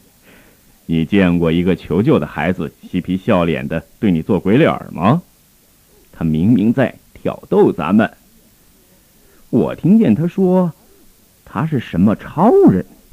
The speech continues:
在加瓜车引导下的警车车队沿着盘亘的高架桥蜿蜒而行，许大同不由得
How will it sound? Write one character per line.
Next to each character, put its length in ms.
在 320
加 200
瓜 240
车 240
引 360
导 200
下 160
的 120
警 260
车 180
车 240
队 300
沿 200
着 140
盘 400
亘 180
的 100
高 280
架 160
桥 480
蜿 200
蜒 260
而 160
行， 260
许 140
大 180
同 300
不 120
由 320
得 300